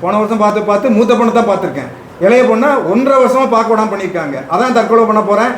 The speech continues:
ஈசா மேல பேர் ரிப்பேர் ஆயிடுச்சு, இங்க வந்தாவே ஈசா பேர் ரொம்ப ரிப்பேர் ஆயிருது, உங்க அப்பாவால ஈசாவோட வருமானமே போச்சு,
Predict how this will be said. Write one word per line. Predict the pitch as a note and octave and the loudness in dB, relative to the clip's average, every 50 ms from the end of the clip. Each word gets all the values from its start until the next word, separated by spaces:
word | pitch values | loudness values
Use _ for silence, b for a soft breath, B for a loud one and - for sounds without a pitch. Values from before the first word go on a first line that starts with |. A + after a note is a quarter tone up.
| B B B B | B B B B
ஈசா | G3 G#3+ G#3 A3 G#3 | -2 0 2 2 2
மேல | G#3 G#3 G#3 G3+ | 4 2 2 2
பேர் | - G#3 A3 A3+ G#3 | 2 2 2 2 2
ரிப்பேர் | G#3 G#3+ A3+ A3 G#3+ | 2 2 2 2 4
ஆயிடுச்சு, | G#3 G3+ G3+ - A#3 A#3 B3 A3+ - - - - - | 2 2 0 0 0 0 0 0 -2 -6 -10 -10 -8
இங்க | F#3 F#3 F#3 F3+ F#3+ | -4 0 0 2 2
வந்தாவே | A3+ B3 B3 B3 B3 B3+ C4+ B3+ | 2 2 2 4 4 4 4 2
ஈசா | A3+ A3+ A3+ A3+ A#3 A3 | 2 0 0 0 0 0
பேர் | G#3 A3 A3 | 2 0 0
ரொம்ப | G#3+ G#3 G#3 A3 | 0 0 0 -2
ரிப்பேர் | G3+ F#3+ - G#3+ G#3+ G#3 | -2 -2 -2 -2 0 0
ஆயிருது, | G3 G3 G3 F3+ G3+ A3+ A#3 A3 - E3 - - | 0 0 0 2 2 2 2 0 -2 -6 -10 -6
உங்க | F#3 F#3 | -2 0
அப்பாவால | F#3 F3+ - A#3+ A#3 A#3+ B3 B3 A#3 | 0 2 2 2 2 2 2 2 2
ஈசாவோட | A#3 A#3 A#3+ B3+ A#3 A#3 G#3+ | 2 0 0 2 2 2 4
வருமானமே | G#3 G3 A#3 B3+ C4 C4+ C4+ C4+ C4 B3+ - | 4 2 2 2 2 2 2 2 2 0 2
போச்சு, | - G#3+ G#3 G#3 G#3+ A#3 A#3+ B3 A#3 | 0 0 0 0 -2 -2 -2 -2 -4